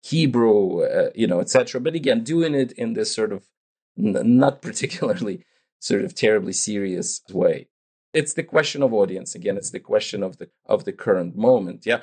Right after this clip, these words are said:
But what's interesting is that, and you, you point that, that out, kind of this idea of Jewish militancy, right?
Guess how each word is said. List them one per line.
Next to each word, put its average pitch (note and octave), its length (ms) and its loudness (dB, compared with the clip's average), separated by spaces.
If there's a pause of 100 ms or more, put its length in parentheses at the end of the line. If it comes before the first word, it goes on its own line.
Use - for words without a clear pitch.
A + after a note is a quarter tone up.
(140)
But E3+ 140 4
what's F#3+ 200 0
interesting D3 540 -2
is C3 140 -4
that, C3+ 200 4
and C3+ 160 2
you, C3+ 240 -2 (340)
you B2 120 -2
point A#2 320 0
that, G2 260 2
that A2+ 200 4
out, F3 260 2
kind A#2 160 -4
of A2+ 60 -8
this B2 160 -4
idea C3+ 300 -2
of A2 80 -4
Jewish B2 360 -4
militancy, C3+ 680 -2 (760)
right? G2 280 2